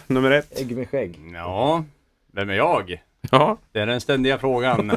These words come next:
Speaker 3: som man går igenom livet och undrar. Jag heter Jon Skäre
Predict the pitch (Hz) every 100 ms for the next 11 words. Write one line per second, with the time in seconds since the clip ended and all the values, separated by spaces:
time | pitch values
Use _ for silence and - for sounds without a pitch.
0 | - - 131 135 131 131 131 120 123 107
1 | - - - 107 110 - 127 104 110 95
2 | 85 _ _ _ _ _ _ _ _ 82
3 | 98 113 120 117 107 117 90 92